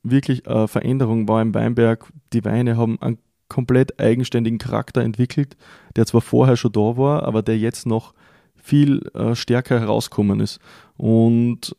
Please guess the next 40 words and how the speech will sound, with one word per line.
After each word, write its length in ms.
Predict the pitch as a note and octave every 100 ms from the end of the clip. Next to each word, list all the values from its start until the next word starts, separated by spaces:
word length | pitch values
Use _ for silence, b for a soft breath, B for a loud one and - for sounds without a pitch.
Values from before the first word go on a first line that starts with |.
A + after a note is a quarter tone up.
| -
äh, 420 | - A#2 A#2 A#2+ A2+
die 160 | A#2+
Weine 320 | A2+ B2 C3+
haben 280 | A#2+ B2+ B2+ -
mittlerweile, 600 | B2 B2 A#2+ A#2+ A#2 G#2
äh, 140 | A2
oder 400 | - A2+ A2+ A2 B B B
entwickeln 460 | A2 A2+ D3 C#3+ B2
ein 40 |
Aromaprofil, 1200 | G#2+ - G#2+ G#2 C3 D3+ C3+ C3 - C3+ C#3+ C#3 - - - - - - _
das 380 | - A#2 - - - -
komplett 360 | B2+ A2+ B2 A#2+
ein-, 360 | A2+ - A#2 -
in 120 | A2+
eine 80 | A2+
einzigartige 600 | A#2 A2 A2 A2+ G#2 G#2
Richtung 280 | A2+ - G#2
geht. 180 | -
Und 140 | - A2+
das 100 | B2
ist 160 | B2
genau 240 | B2+ A2 A#2
das, 160 | A#2
was 120 | A2 A2
wir 100 | G#2+
suchen 260 | B2 A#2
als 160 | G2+ G2
Weinbauern. 440 | G2 G#2+ G2+ G#2 B B B B
Äh, 280 | - G2+ G2+
wir 160 | A2 G#2
wollen 540 | A2+ A2+ A2+ - - - -
einen 160 | A2
Wein 180 | G#2+ A2+
machen, 300 | A#2+ - A2
der 160 | G#2+ G#2+
im 140 | A2+
Geschmack 480 | A2 - G#2 A#2+ -
wirklich 280 | A#2 G#2+ -
einzigartig 640 | A2+ B2 A2+ A2+ A#2 A#2
ist. 240 | A#2+ -